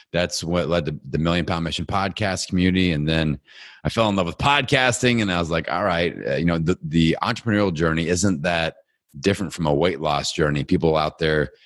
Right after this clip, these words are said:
kinda like, "I got myself into this mess. I'm gonna get myself out of this mess." So I love bringing entrepreneurs and specifically podcast business builders together. And now we're forming a tribe with that community and, uh, dragging everybody along in the, in the,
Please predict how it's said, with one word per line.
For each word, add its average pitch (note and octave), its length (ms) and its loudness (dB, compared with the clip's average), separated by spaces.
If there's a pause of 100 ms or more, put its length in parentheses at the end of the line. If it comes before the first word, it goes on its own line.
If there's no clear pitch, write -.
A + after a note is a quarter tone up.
(120)
kinda D#2+ 180 2
like, D2 200 0
"I E2 60 0
got F#2 160 -4
myself F#2+ 360 0
into G2 160 0
this F#2 160 0
mess. F#2+ 280 -2
I'm F#2 100 -2
gonna E2 120 -2
get E2+ 140 -10
myself E2+ 520 -2
out F2 160 0
of D2+ 80 -6
this D2+ 180 -4
mess." C#2 320 -2
So D#2 160 0
I D2+ 100 0
love F2 440 0 (420)
bringing E2 540 0
entrepreneurs E2 640 0
and D#2 80 -4
specifically D2 720 0 (180)
podcast E2+ 920 -2
business F#2+ 320 0
builders C#2+ 720 2 (420)
together. E2 760 0
And C#2+ 540 0 (140)
now C#2 260 -4
we're D2 80 -4
forming D#2 320 -2
a E2 40 -2
tribe E2+ 360 -2
with D2 100 -8
that F#2+ 200 -2
community F#2+ 500 2
and, C#2+ 340 2
uh, C2 120 2
dragging D#2+ 400 -2
everybody D#2+ 380 -2
along D#2+ 320 2
in E2 60 0
the, D2 160 -2
in D2+ 80 0
the, C#2+ 200 0